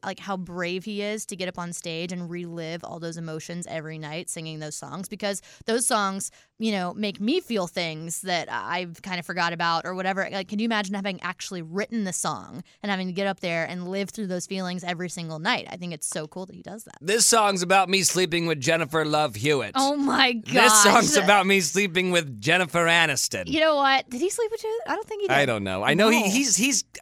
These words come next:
Speaker 2: got a good Rolodex,
Speaker 1: He,
Speaker 2: though.
Speaker 1: he does, but he,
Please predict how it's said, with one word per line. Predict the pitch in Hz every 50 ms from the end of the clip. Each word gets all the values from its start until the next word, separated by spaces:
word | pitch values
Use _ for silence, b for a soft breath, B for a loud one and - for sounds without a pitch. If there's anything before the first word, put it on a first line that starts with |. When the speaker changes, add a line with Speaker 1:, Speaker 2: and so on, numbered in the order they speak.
| - 156
Speaker 2:
got | 156 185 170 147
a | 131
good | 123 123 120 135 160 160 156 151
Rolodex, | 151 - - 120 123 127 127 117 107 98 95 101 87 85 - - - - -
Speaker 1:
He, | 277 294 311 339 359
Speaker 2:
though. | - - - 277
Speaker 1:
he | 320 320
does, | 226 285 285 302 302 285 247 214
but | 208 247 202
he, | 220 220 269 277 277 294 302 311 -